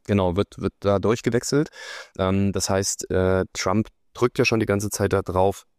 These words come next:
dass es eine, äh, Zinssenkung gibt und das erzählt er jetzt schon seit Monaten. Äh, Paul ist davon sehr unbeeindruckt und, äh, jetzt ist die Frage, wer kommt da als nächstes,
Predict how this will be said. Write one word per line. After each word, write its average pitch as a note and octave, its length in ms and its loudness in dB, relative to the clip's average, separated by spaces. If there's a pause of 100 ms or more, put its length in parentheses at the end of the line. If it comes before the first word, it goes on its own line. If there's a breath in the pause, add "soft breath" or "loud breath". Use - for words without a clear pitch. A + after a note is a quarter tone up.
(520)
dass F#2 200 0
es F#2+ 120 2
eine, F#2 300 4
äh, F2+ 220 -2
Zinssenkung F#2+ 880 2
gibt E2+ 500 -4
und F#2 220 -2
das - 280 -2
erzählt - 380 -4
er F2+ 60 2
jetzt - 140 0
schon F2 120 0
seit E2+ 260 -2
Monaten. A2 640 2 (420 loud breath)
Äh, F2+ 180 0
Paul G2 340 0
ist F2 200 -4
davon F#2+ 340 2
sehr F2+ 420 2
unbeeindruckt G2+ 880 0
und, F2+ 400 0
äh, F2+ 220 0
jetzt F2 240 -2
ist - 160 -6
die G2 40 -4
Frage, F2 380 0
wer F2 200 0
kommt F#2 260 -2
da F2 60 2
als D#2+ 200 -4
nächstes, F2 460 0